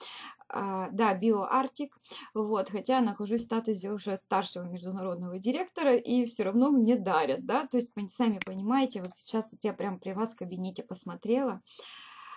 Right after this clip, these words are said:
Мыло, з-, да, мыло мне тоже было. Мыло было тоже.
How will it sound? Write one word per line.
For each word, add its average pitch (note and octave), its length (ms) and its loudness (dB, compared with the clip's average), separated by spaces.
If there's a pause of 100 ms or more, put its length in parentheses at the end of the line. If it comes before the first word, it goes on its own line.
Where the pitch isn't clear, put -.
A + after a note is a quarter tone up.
(440)
Мыло, A#3+ 400 8
з-, - 140 0
да, A3+ 260 6
мыло A#3+ 220 4
мне C4+ 220 6
тоже G#3 320 -2
было. F3+ 480 -6
Мыло G#3 340 -4
было A#3+ 340 0
тоже. F3+ 420 -6